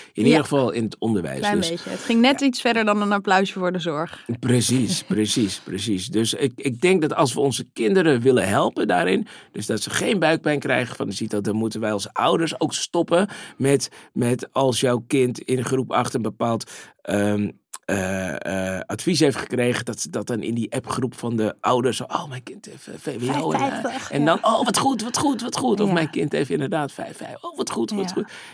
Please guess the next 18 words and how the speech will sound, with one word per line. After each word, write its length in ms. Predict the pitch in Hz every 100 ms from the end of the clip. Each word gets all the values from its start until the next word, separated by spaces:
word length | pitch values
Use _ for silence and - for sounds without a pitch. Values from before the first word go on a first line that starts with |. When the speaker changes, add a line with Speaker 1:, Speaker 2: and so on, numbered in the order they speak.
| -
Speaker 2:
Ik 160 | - 147
denk 160 | 156 143
dat 140 | 147
het 180 | 131 - _ -
begint 460 | 123 147 175 -
bij 180 | 123 120
ons 260 | - 151 -
als 180 | 113 - _
ouders. 640 | - 156 131 76 - - -
Speaker 1:
Ja, 200 | 214 214 - -
zeker, 680 | - 196 196 - 185 185 -
zeker. 460 | - 190 196 - -
En 100 | 208
de 60 |
scholen 300 | - 202 214
moeten 240 | 202 - 180
lekker 220 | 180 185
meedoen. 460 | 170 170 175 170